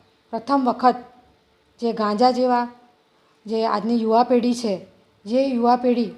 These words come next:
આવા નશાયુક્ત, અ, નશા બાજુ પ્રેરિત થતી હોય છે, તેને ડામવા માટે ખૂબ જ, ખૂબ જ એટલે ખૂબ જ સ-, સહાયજનક હુકમ કરેલો છે નામદાર કોર્ટે. જે હુકમ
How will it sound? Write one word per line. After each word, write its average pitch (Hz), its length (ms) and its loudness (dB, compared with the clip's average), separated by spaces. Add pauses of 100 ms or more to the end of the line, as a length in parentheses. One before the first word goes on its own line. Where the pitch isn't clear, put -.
(280)
આવા 233 180 0
નશાયુક્ત, 240 640 -4 (640)
અ, - 80 -8 (680)
નશા 226 280 2
બાજુ 240 360 0 (300)
પ્રેરિત 254 340 0
થતી 226 260 -2
હોય 185 120 -4
છે, 180 160 -12 (460)
તેને 247 260 2
ડામવા 240 340 2
માટે 233 360 -2 (420)
ખૂબ 269 260 0
જ, 262 120 4 (920)
ખૂબ 277 240 0
જ 277 100 0
એટલે 254 140 -2
ખૂબ 269 320 2
જ 285 60 2 (480)
સ-, - 640 -20
સહાયજનક 240 800 0 (680)
હુકમ 226 380 -2
કરેલો 208 280 2
છે 214 140 -4
નામદાર 190 320 -4
કોર્ટે. 185 320 -12 (840)
જે 262 280 4
હુકમ 233 400 -2